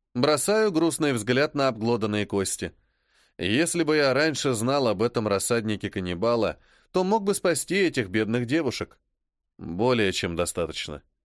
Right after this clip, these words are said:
«Не тебе это решать, пришелец!» сужает и без того узкие глаза японец. «Думаешь, я не любил своих красавиц?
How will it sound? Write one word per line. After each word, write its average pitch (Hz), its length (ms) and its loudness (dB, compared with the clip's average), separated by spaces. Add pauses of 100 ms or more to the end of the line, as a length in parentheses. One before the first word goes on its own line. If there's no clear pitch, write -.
(440)
«Не 208 280 2
тебе 208 480 2
это 190 180 4
решать, 170 500 2
пришелец!» 139 920 2 (480)
сужает 220 680 2
и 214 40 2
без 190 200 0
того 156 400 2
узкие 147 300 0
глаза 127 340 2
японец. 120 680 -2 (640)
«Думаешь, 165 640 2
я 170 180 2
не 170 120 2
любил 175 380 2
своих 285 340 2
красавиц? 135 720 0